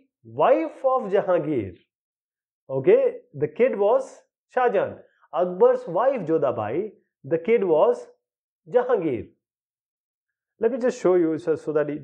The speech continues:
it remembers. See, these are all the marri-, various other, uh, marriages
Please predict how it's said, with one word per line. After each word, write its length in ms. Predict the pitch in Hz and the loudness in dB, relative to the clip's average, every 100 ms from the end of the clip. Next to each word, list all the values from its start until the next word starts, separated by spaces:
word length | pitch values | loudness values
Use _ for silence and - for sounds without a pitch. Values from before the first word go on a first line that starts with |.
| - | -14
it 240 | - 127 127 | -14 -14 -10
remembers. 680 | 127 143 147 135 120 - _ _ _ _ _ _ _ _ | -6 -6 0 0 0 -6 _ _ _ _ _ _ _ _
See, 320 | - 151 98 139 | 0 0 0 -2
these 220 | 196 233 | 0 4
are 140 | 226 | 4
all 140 | 208 202 | 4 2
the 100 | 190 | -2
marri-, 280 | 170 190 | -2 -4
various 320 | 147 185 294 233 | 0 0 2 0
other, 340 | 220 247 214 | 0 0 0
uh, 180 | 160 156 | 0 0
marriages 680 | 147 147 175 190 190 - | 0 0 0 -2 -4 -18